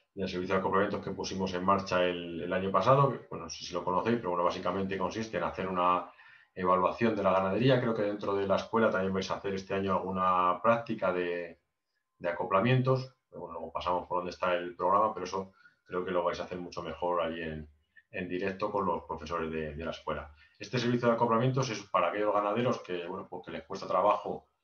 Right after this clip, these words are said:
el hacerlo ellos mismos con el, con el programa, porque el programa es, es libre, está a disposición de todos, pero, bueno, cuando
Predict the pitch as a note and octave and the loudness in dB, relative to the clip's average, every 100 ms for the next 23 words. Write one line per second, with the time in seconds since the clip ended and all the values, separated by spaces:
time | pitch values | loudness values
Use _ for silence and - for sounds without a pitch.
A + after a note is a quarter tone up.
0 | _ _ _ G#2+ F2+ E2+ E2+ E2 E2 D#2+ | _ _ _ -10 -8 -8 -10 -10 -10 -8
1 | D#2 D#2 E2+ G#2 G2+ F#2+ F#2 F2 A#2+ B2 | -10 -10 -6 -4 -4 -4 -4 -2 0 2
2 | C#3+ - F2 E2 D#2+ D#2+ E2+ E2 F2 A2+ | 0 0 -6 -6 -10 -10 -12 -4 2 4
3 | B2+ F#2 E2 D#2 D#2 D#2+ D#2 D#2 D2+ - | 4 0 -8 -4 -4 -2 -4 -4 -8 -14
4 | _ D#2+ E2 A#2+ A2+ F#2+ D#2+ D#2+ E2+ - | _ -14 -2 0 0 -4 -6 -6 -8 -8
5 | F2 F2 F2+ A2 A#2+ E2 D#2+ D2+ D2+ D2+ | -8 -8 -2 -2 -2 -4 -8 -8 -6 -6
6 | D2 D2 | -6 -8